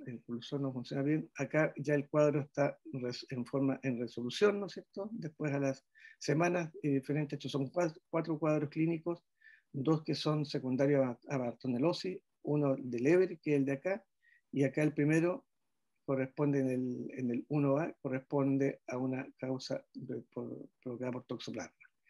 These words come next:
Y en la parte inferior observamos después la remisión del cuadro, y la, aquí s-, se observa en esta imagen.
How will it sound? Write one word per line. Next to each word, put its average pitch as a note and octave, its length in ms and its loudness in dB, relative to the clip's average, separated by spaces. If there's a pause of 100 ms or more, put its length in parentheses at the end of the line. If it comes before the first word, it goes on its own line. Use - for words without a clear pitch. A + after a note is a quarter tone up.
(420)
Y C#3 60 2
en C3+ 60 4
la C#3 80 6
parte D3 220 4
inferior D3+ 500 4
observamos C#3+ 500 2
después C#3 240 0
la C3+ 80 2
remisión B2 500 -2
del D3 180 -2
cuadro, D3+ 520 0
y C3+ 60 -2
la, B2 200 -4 (140)
aquí C#3 220 -6
s-, - 340 -10 (640)
se - 180 -10
observa A2+ 480 -6 (1500)
en A#2+ 160 -2
esta A#2+ 240 -6
imagen. - 420 -12